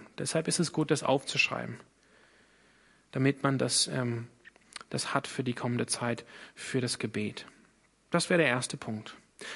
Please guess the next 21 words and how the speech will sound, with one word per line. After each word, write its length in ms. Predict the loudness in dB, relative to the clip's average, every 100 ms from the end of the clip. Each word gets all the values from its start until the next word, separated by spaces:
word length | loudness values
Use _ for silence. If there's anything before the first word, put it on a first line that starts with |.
| 2
Und 320 | 4 4 0 0
der 160 | 4 6
zweite 280 | 6 6
Punkt 260 | 6 4 4
folgt, 560 | 4 6 6 2 -8 -6 -6
äh, 40 |
oder 320 | 0 2 2
ist 160 | 0 -2
halt 120 | -2
ziemlich, 420 | 0 0 0 -2
ähm, 220 | -2 -2 -4 -14 -20 _ _ _ _ -8 0
eng 160 | 4
damit 240 | 6 4 0
verknüpft. 560 | -6 2 2 0 -14 -14 -18 -16 -16 -10
Wie 300 | 2 4 6
verhält 420 | 4 4 4 4
es 160 | 4 4
sich 400 | 2 2 -4 -8 _ 0
mit 240 | 0 4
deinem 440 | 2 4 4 2 -2 -16 -20 -20 -20 -18 -2
Gehorsam 840 | -2 0 2 2 2 2 0 -4